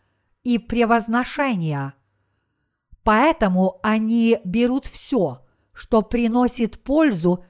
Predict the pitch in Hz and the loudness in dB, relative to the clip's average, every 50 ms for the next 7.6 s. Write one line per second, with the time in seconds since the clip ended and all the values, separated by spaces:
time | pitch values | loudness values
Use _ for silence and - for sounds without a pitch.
0 | _ _ _ _ 247 254 254 - - - - 294 269 254 214 180 170 - - 202 | _ _ _ _ -4 -4 -4 -4 -8 -8 -6 -2 0 0 0 0 -2 -2 -2 -4
1 | 220 247 240 _ _ _ _ _ _ _ _ _ - 262 294 285 _ - 240 226 | -4 -4 -6 _ _ _ _ _ _ _ _ _ -4 -4 -4 -4 _ -2 0 0
2 | 214 190 185 175 - - 233 220 226 220 226 202 165 147 147 143 135 _ _ _ | 0 0 -4 -8 -4 -2 -2 -2 -2 -2 -2 -2 -2 -4 -6 -8 -12 _ _ _
3 | _ _ _ _ _ _ _ _ _ _ _ _ _ 233 233 240 240 233 247 247 | _ _ _ _ _ _ _ _ _ _ _ _ _ 0 2 2 2 2 2 2
4 | 247 233 - - - 220 220 226 220 202 180 220 262 302 311 - - 247 254 240 | 2 2 0 -4 -6 -2 0 2 0 2 2 0 0 0 -2 -4 -6 -2 0 0
5 | 240 233 233 208 214 247 226 196 190 - - 202 190 185 220 269 269 - _ _ | 0 -2 -4 -4 0 2 2 2 2 -2 -4 -4 -2 0 -2 -2 -4 -6 _ _
6 | _ _ _ - - - 226 240 240 247 233 233 - - 247 233 233 - 269 277 | _ _ _ -14 -12 -2 0 0 2 2 0 0 -2 -4 -6 -6 -4 -4 -2 0
7 | 302 277 208 180 185 180 - - 190 185 220 | 2 2 2 0 -2 -2 -4 -4 -2 -2 -2